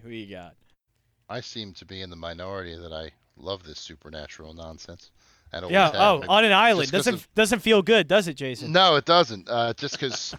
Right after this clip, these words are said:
Speaker 2: <laughs> just 'cause I've been an Undertaker fan my entire life, so I guess I'm conditioned to it. And I also think that Bray Wyatt, when given the chance, is a brilliant, uh, is able to write himself brilliantly. I think there's a lot of W W E influence in this now,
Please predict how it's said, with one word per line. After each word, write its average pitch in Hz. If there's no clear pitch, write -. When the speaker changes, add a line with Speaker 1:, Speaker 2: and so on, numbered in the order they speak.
Speaker 2:
<laughs> -
just -
'cause 123
I've 120
been 110
an 107
Undertaker 107
fan 98
my 90
entire 92
life, 92
so -
I -
guess 85
I'm 73
conditioned 78
to 82
it. 82
And 82
I 107
also 117
think 92
that 90
Bray 101
Wyatt, 127
when 110
given 123
the 95
chance, -
is 95
a 82
brilliant, 101
uh, 80
is 90
able 87
to 95
write 98
himself 85
brilliantly. 113
I 101
think 104
there's 104
a 107
lot 92
of 87
W 98
W 90
E 87
influence 90
in 73
this 71
now, 69